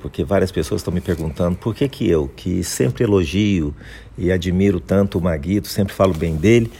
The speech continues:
estou apoiando o Vanderlan. Bem, eu vou ser muito rápido.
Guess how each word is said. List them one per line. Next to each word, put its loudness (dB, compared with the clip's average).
estou 2
apoiando 4
o 0
Vanderlan. 2
Bem, 4
eu 4
vou 4
ser 0
muito 0
rápido. -4